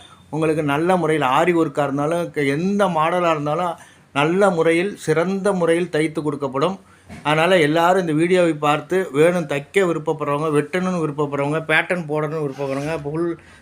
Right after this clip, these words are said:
ஜாக்கெட் பேட்டர்ன், சுடிதார் பேட்டர்ன் எல்லாம் வாங்கணும்னு விருப்பப்படுறவங்க, கடையில இருக்கிறவங்க, வீட்ல தைக்கிறவங்க, வாடிக்கையாளர்கள் அனைவரும், கடைக்கு கொண்டு போய் கொடுக்கக்கூடிய வாடிக்கையாளர் அனைவரும் வேணுங்கிறவங்க புக் பண்ணீங்கன்னா, உங்களுக்கும் சிறந்த முறையில், நல்ல முறையில் தைத்து கொடுக்கப்படும்.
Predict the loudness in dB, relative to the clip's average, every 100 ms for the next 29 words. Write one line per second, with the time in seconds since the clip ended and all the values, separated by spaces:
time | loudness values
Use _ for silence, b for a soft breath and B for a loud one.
0 | -8 -2 0 0 -4 -4 -4 -6 -10 -4
1 | -2 -2 -4 -2 -2 -2 0 0 -2 -2
2 | -2 -2 -4 -6 -8 -6 -4 -2 0 -2
3 | -4 -6 -4 -4 -4 B B B B -8
4 | -2 2 2 2 2 0 0 0 -2 0
5 | 0 0 0 -2 -2 0 0 0 0 -2
6 | -4 -8 -4 -2 0 -2 -6 -4 -4 -6
7 | -8 -6 -4 -4 -2 -2 -4 -4 -4 -2
8 | -2 -2 -2 -4 -6 B B B B 0
9 | 4 6 4 2 2 0 -4 -8 -6 -4
10 | -2 0 0 0 0 0 -4 -4 -4 -2
11 | -2 -2 -2 0 0 0 0 -2 0 -2
12 | 0 0 0 -2 -2 -2 -2 -2 -4 -4
13 | -4 -4 -4 -6